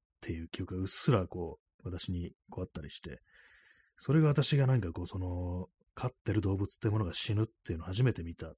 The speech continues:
ていうね、出来事ですね、あれがね。未だになんかちょっと覚えてますね、その感じ。車の後部、ね。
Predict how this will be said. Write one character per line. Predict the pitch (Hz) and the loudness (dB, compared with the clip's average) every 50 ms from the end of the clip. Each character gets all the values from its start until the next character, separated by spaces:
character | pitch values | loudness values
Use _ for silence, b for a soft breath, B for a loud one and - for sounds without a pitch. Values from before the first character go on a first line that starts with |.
| _ _ | _ _
て | - - | -14 -12
い | 80 | -10
う | 82 90 | -10 -8
ね、 | 90 85 82 - _ _ b b b b b b b b b b b b b b b b _ _ _ _ _ _ _ _ _ _ _ _ _ _ _ _ _ _ _ _ _ _ - | -8 -10 -10 -12 _ _ b b b b b b b b b b b b b b b b _ _ _ _ _ _ _ _ _ _ _ _ _ _ _ _ _ _ _ _ _ _ -6
出 | 101 95 | -4 0
来 | 92 | 0
事 | 95 90 - 87 | 0 0 -2 -4
で | 85 | -10
す | - - 98 | -10 -8 -8
ね、 | 87 | -6
あ | 85 | -6
れ | 82 80 | -6 -8
が | 80 80 | -8 -8
ね。 | 87 85 82 82 80 - _ _ _ _ _ _ _ _ _ _ _ _ _ _ _ | -10 -10 -10 -10 -12 -14 _ _ _ _ _ _ _ _ _ _ _ _ _ _ _
未 | 107 110 123 127 | 0 2 4 6
だ | 127 | 6
に | 127 123 | 6 6
な | 123 | 6
ん | 95 | 4
か | 87 | 2
ち | - | -2
ょ | |
っ | 85 | -4
と | 85 | -4
覚 | 87 90 85 | -2 -2 -2
え | |
て | - 82 | -4 -6
ま | - - | -10 -10
す | - - | -8 -8
ね、 | 85 | -8
そ | - - 85 | -8 -8 -10
の | 82 82 82 | -10 -10 -12
感 | - - 87 85 85 | -10 -8 -8 -8 -6
じ。 | 80 82 82 - - - _ _ _ _ _ _ _ _ _ _ _ _ _ _ _ _ _ _ _ _ | -6 -8 -10 -10 -12 -16 _ _ _ _ _ _ _ _ _ _ _ _ _ _ _ _ _ _ _ _
車 | - 98 92 92 95 92 | -2 0 2 2 2 2
の | 90 90 90 87 87 90 90 87 - - | 2 2 2 2 2 2 0 0 -2 -6
後 | - - 95 85 | -4 -2 -2 -2
部、 | 87 78 76 76 - _ _ _ _ _ _ _ | -2 -6 -10 -12 -16 _ _ _ _ _ _ _
ね。 | - 71 60 | -14 -14 -14